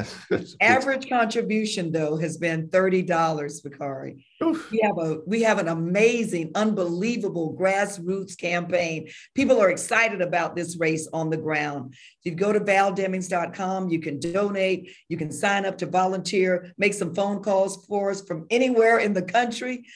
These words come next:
Speaker 2: Come down to Florida and knock on some doors if you're not already here. Uh, we can win this race.
Speaker 1: Um, who wins this weekend? South Carolina State or fam U?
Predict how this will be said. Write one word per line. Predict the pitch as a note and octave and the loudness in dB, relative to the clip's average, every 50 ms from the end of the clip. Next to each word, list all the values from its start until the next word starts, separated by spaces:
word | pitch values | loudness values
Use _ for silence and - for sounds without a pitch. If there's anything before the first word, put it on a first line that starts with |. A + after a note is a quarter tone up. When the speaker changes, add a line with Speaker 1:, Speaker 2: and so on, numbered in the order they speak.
| - - - _ _ - | -20 -20 -20 _ _ 2
Speaker 2:
Come | A3 A#3 A#3 A3+ | 2 4 6 6
down | A#3+ A3+ A3+ A3+ | 4 4 4 2
to | A3 G3+ | 0 -2
Florida | - A3 A3 A3 A3+ A3+ G#3+ F#3+ | -2 -2 0 4 4 4 4 2
and | F3+ E3+ | -2 -2
knock | F3 G3+ G#3+ G#3+ A3 | -2 -2 -2 -2 -2
on | G#3+ | -4
some | - G#3 G3 F3+ | -4 -4 -2 0
doors | F#3+ F#3+ F#3+ G3 F#3 E3+ | 0 2 2 2 0 0
if | E3+ E3+ E3+ | -2 -2 -2
you're | F3 D#3+ | -2 0
not | E3 F3 F3 F3+ | 0 2 2 2
already | F3+ F3 E3+ E3 E3 D#3 D#3 D#3+ D#3 | 2 2 0 2 2 2 2 0 -2
here. | D#3 D#3+ D#3 D#3 D3 D3 C#3 - - - - - _ _ - | -2 -2 0 0 0 0 -2 -6 -10 -18 -20 -20 _ _ 0
Uh, | E3 E3 E3 | 2 2 4
we | D#3+ G3+ A3 | 4 2 2
can | G#3 F#3+ D#3 D#3 | 2 0 0 0
win | E3 E3 D#3+ C3+ | 0 0 -2 -2
this | C3+ B2+ - - | -4 -6 -8 -8
race. | C3 C3+ B2+ B2 B2 - - - - - _ _ _ _ _ _ _ _ _ _ - | -8 -6 -6 -6 -8 -10 -12 -16 -18 -20 _ _ _ _ _ _ _ _ _ _ -4
Speaker 1:
Um, | - G#2 G#2 G#2 G#2 | 0 2 2 2 2
who | B2+ C3+ C#3 | 0 0 0
wins | B2 G#2+ G#2 A#2 C#3 A#2+ F#2 | 0 0 0 0 -2 -2 -4
this | F#2+ F#2+ F2+ F2+ | -4 -4 -4 -4
weekend? | F2+ F2+ E2+ D2 E2+ E2+ E2+ E2+ E2 | -6 -6 -6 -4 -6 -6 -6 -4 -2
South | - G2 G2+ G2 - | 0 2 2 2 0
Carolina | - G2 G2 G2+ F#2+ F#2+ | 0 -2 0 0 0 -2
State | F#2 - G2+ G#2 G#2+ G#2 | -2 0 0 0 2 0
or | - | -2
fam | - - - - A2 G#2 G#2 G#2 G2+ G2+ | -4 -4 -4 0 0 2 2 2 0 -2
U? | G2 F#2+ G2+ G#2+ G2 E2+ D#2+ - | -2 -2 -2 -2 -2 -4 -6 -10